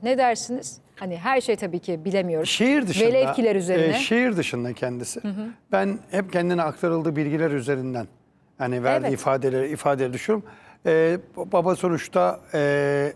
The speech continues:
Speaker 2: en ciddi mağdur ve şikayetçi olan şey, e, önemli bir, e, davadaki unsur. Asıl burada bana göre Salim Güran'ın, bakın ifadelerine bakın. Ben kaldığım yerden devam edeyim.
Speaker 1: Hı hı.
Speaker 2: Hakim soruyor, "Cesedin olduğu yere gitmişsin." Diyor ki, "Kesinlikle gitmedim."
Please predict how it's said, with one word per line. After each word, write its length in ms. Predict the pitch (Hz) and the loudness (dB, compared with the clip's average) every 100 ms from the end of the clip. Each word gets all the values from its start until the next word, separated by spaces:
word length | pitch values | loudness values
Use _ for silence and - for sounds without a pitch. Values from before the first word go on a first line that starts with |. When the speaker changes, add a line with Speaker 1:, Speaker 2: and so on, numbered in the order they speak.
| - | -2
Speaker 2:
en 200 | 180 175 | 0 2
ciddi 300 | 139 131 151 | 0 -4 -2
mağdur 440 | 135 127 131 202 175 | 0 0 0 -2 0
ve 220 | 185 165 | -2 -2
şikayetçi 500 | - - 160 139 151 | -4 0 0 2 0
olan 280 | 156 175 - | 0 -2 -4
şey, 200 | - 123 - - - - _ | -4 -6 -6 -16 -20 -20 _
e, 400 | 151 135 131 123 - | 0 4 4 2 0
önemli 400 | 151 151 156 147 | 2 4 4 4
bir, 120 | 147 | 2
e, 320 | 139 135 135 | 2 2 4
davadaki 580 | 135 139 135 135 135 190 | 4 6 6 4 2 2
unsur. 380 | 170 143 - 202 - - - | 2 2 0 -2 -4 -6 -2
Asıl 320 | 185 240 208 | 2 2 2
burada 360 | 214 220 220 - - - - | 4 4 2 -2 -18 -6 2
bana 160 | 190 | 4
göre 200 | 208 202 | 4 4
Salim 440 | 185 175 175 185 165 | 4 4 4 4 2
Güran'ın, 440 | 165 175 185 147 | 2 2 2 2
bakın 280 | 139 - 147 | 0 0 -2
ifadelerine 540 | 147 156 151 151 147 | 0 2 4 4 2
bakın. 280 | 120 - 127 - | 0 -2 -6 -2
Ben 240 | 147 147 | 0 0
kaldığım 420 | 151 151 151 165 | 2 2 2 2
yerden 320 | 165 147 156 151 | 2 2 2 2
devam 300 | 156 180 143 | 2 2 2
edeyim. 220 | 135 202 | 0 -2
Speaker 1:
Hı 40 | |
hı. 40 | 202 208 214 - - - _ | -6 -8 -14 -20 -20 -20 _
Speaker 2:
Hakim 400 | - 170 151 196 | 2 2 4 2
soruyor, 280 | 247 240 175 | 4 4 4
"Cesedin 400 | 165 - 185 190 | 2 2 2 4
olduğu 220 | 185 180 | 4 4
yere 220 | 220 226 | 4 4
gitmişsin." 600 | 180 165 165 - - 110 - - | 2 0 0 0 -2 -2 -4 0
Diyor 160 | 214 | 2
ki, 120 | 175 | 2
"Kesinlikle 480 | - 156 185 185 196 | 0 2 2 2 2
gitmedim." 380 | 190 170 135 120 | 0 0 -2 -2